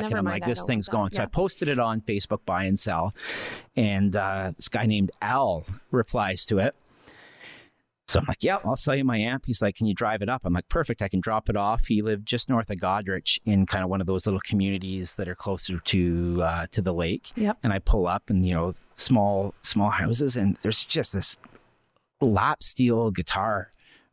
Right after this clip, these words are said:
Speaker 2: um, or sorry, not lap steel, pedal steel guitar, just wailing and just blowing the walls off of this house. I'm like, "This is guy, like, trying to put on a show for me," like, as I'm, as I'm walking up to, you know, with this
Speaker 1: <laughs>
Speaker 2: big amp, and I get in there and he stops and he comes to the door, the nicest guy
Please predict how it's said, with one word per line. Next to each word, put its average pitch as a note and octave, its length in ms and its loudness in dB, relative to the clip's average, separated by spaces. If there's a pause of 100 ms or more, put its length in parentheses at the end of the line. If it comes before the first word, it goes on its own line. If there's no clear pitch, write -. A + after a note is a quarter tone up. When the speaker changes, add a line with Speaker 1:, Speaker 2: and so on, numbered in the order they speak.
Speaker 2:
um, F#2+ 260 4
or F#2 120 0
sorry, C#3 200 2
not G#2 200 -2
lap F2+ 180 -2
steel, F#2+ 160 0
pedal B2 260 2
steel A2 220 0
guitar, F2+ 260 -2
just - 460 -2
wailing G2+ 580 0
and F#2+ 120 -6
just G2+ 180 -2
blowing C#3+ 300 2
the G#2+ 40 2
walls G#2 480 0
off F#2 200 -6
of G2 40 -12
this F2+ 160 -8
house. D#3 460 0 (580)
I'm - 60 2
like, F2 220 2
"This C3 220 0
is G2 180 0
guy, G2+ 160 0
like, F#2+ 140 -2
trying G#2 160 -2
to F#2 80 -2
put A#2 120 0
on G2 120 -2
a E2 40 -4
show A#2+ 360 2
for D#3 160 -4
me," D#3+ 260 0
like, D3 220 0
as A#2 160 -2
I'm, G#2+ 300 2
as - 180 0
I'm G2+ 160 4
walking F#2+ 340 0
up G2 160 -2 (140)
to, - 120 2
you F2+ 220 2 (180)
know, F2+ 60 0
with F2 120 -2
this - 140 -2
Speaker 1:
<laughs> F3+ 100 -6
Speaker 2:
big G2+ 180 0
amp, B2 360 -2 (280)
and B2+ 100 2
I G#2+ 40 4
get G2+ 160 2
in A#2+ 160 2
there G#2 360 0 (160)
and C3+ 100 4
he C#3 80 4
stops G2 420 0
and C#3+ 80 2
he - 40 -4
comes A2+ 160 0
to B2 60 -4
the G2+ 80 -2
door, F#2+ 200 0
the A2 60 2
nicest C3 380 0
guy G2+ 360 -2